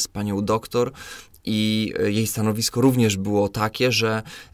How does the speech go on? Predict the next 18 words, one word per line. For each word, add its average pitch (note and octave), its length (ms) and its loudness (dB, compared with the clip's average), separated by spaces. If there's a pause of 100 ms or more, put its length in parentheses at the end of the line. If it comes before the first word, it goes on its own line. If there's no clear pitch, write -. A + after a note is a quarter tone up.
(100)
e, G2+ 440 4
kobiety A2 500 2
jak G2+ 180 -4
najbardziej G#2+ 680 -2
mogą G#2+ 480 0
jeść F#2+ 320 -4
soję, B2+ 460 2
mogą, G#2 560 -2
e, G2+ 160 0
mogą G#2 420 -2
być G2+ 240 -6
na G#2 100 -4
dietach G2+ 320 -4
wegańskich, G#2+ 560 -2
wegetariańskich, G#2+ 800 -2
natomiast G#2+ 400 -4
mężczyźni A2 480 0
absolutnie. G#2+ 640 -2